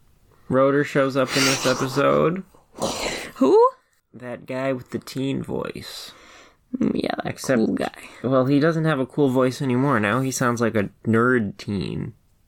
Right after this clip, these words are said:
Speaker 1: Remember, they got a new voice?
Speaker 2: <sighs> I do remember.
Speaker 1: I don't even remember what his old voice sounds like anymore.
Speaker 2: He was like,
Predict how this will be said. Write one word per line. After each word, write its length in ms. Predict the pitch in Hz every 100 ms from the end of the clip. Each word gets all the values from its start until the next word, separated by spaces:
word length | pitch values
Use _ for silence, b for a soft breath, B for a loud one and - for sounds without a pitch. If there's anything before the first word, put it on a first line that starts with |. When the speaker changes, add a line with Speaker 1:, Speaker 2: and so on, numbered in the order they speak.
| _ -
Speaker 1:
Remember, 440 | 117 110 120 143
they 120 | 123
got 220 | 110 107 107
a 40 |
new 200 | 110 113
voice? 300 | 107 110 120 - - - - _ -
Speaker 2:
<sighs> 1900 | 381 381 339 320 311 - - 359 349 311 294 302 294 320 311 302 294 - -
I 160 | 277
do 260 | 240 214 277
remember. 640 | 277 240 196 190 196 190 190
Speaker 1:
I 60 |
don't 180 | 156 180
even 160 | 156 156
remember 400 | 147 147 143 135
what 120 | 127
his 120 | 120
old 160 | 123 117
voice 220 | 107 90
sounds 280 | - 107 -
like 180 | - -
anymore. 460 | - - - 131 - _ _ _ _ _ _ _ - -
Speaker 2:
He 160 | 226
was 160 | 220 202
like, 360 | 185 165 -